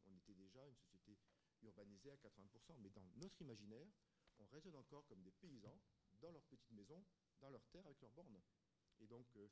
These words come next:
euh, c'est ça qu'il faut changer. Euh, alors,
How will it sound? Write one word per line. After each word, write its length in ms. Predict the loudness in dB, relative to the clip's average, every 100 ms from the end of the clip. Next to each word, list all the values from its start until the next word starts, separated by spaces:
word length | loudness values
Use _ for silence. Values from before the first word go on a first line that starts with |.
| -4 -18 -20 -16 -8
euh, 100 | -8 -6 -8
c'est 80 |
ça 160 | -4 -4
qu'il 120 | -4
faut 100 | -8
changer. 260 | -8 -10 -12 -16 -10 -8 -8 -10 -16 -20 -20 -20 -20 -20 -20 -18 -16 -6
Euh, 220 | -2 0 0 -4 -12 -20 -20 -20 -4 4
alors, 300 | 6 4